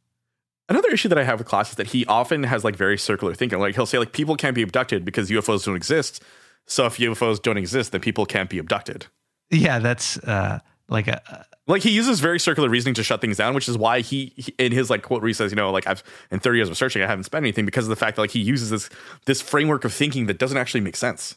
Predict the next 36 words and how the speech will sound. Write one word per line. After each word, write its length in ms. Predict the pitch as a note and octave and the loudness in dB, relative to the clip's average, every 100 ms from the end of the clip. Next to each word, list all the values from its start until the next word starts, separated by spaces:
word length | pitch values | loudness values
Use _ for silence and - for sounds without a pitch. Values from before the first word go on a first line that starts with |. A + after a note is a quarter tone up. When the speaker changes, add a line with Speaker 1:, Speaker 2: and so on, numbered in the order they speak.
| _ _ _ _ | _ _ _ _
Speaker 2:
I 80 | D#3+ | 0
do 140 | F3 A#3 | 2 2
find 240 | G#3 G3 | 2 2
it 80 | F3 | 0
fun 300 | - C3+ B2+ | 0 0 2
when 100 | A2+ | 2
he, 360 | A2+ A#2 G#2+ - | 4 2 0 -4
when 300 | - A#2+ A#2+ | -2 0 2
him 320 | G#2 A2 C3+ C3+ | 0 2 2 2
and 280 | A#2 A2 G#2+ | 0 2 2
one 100 | A2+ | 2
of 80 | A2 | 2
the 60 | |
people 220 | A2 G#2+ | 2 2
he 100 | G#2 | 2
argues 280 | G2+ A2 G#2+ | 2 2 2
with 140 | A#2 G#2+ | 0 2
also 340 | G#2 G#2 G#2+ | 0 2 0
agree 380 | F2+ F#2 G2+ G#2+ | 0 0 0 2
on 120 | G#2+ | 0
a 60 | F#2+ | 0
certain 220 | A2+ G2+ | -2 -2
point. 280 | - G#2+ G2+ | -2 -2 -2
Like, 160 | F#2+ | -2
there's, 240 | G2+ G2 - - - - _ | -2 -2 -4 -10 -20 -20 _
there's 160 | A2+ G#2+ | 0 2
a 40 | |
Larry 280 | G#2+ G2 G2+ | 2 2 0
King 280 | G2+ G#2+ G2+ | 0 0 0
video 320 | F#2 F#2+ G2 | 0 0 0
of 100 | F#2+ | 0
him 200 | - G#2 | 0 0
arguing 300 | - G#2 G2 | 0 -2 0
with 120 | F#2+ | -2
Kevin 260 | - G2+ F#2 | -2 0 2
Randle, 400 | F#2+ G2 G#2 G#2+ | 2 2 0 -2